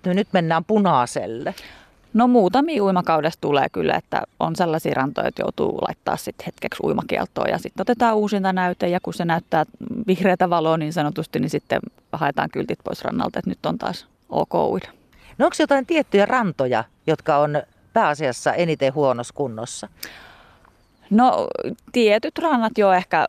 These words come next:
Speaker 2: on, saattaa olla, että esimerkiksi Mansikkalahessa on aina välillä,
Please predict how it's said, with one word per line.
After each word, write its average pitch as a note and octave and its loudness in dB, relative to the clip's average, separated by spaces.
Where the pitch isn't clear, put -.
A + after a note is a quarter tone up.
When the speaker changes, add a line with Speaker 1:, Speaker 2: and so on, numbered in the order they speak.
Speaker 2:
on, D#3+ 0
saattaa C#3+ 0
olla, B2 0
että - -6
esimerkiksi - -6
Mansikkalahessa G#3+ 0
on G3 0
aina F#3 2
välillä, E3+ 0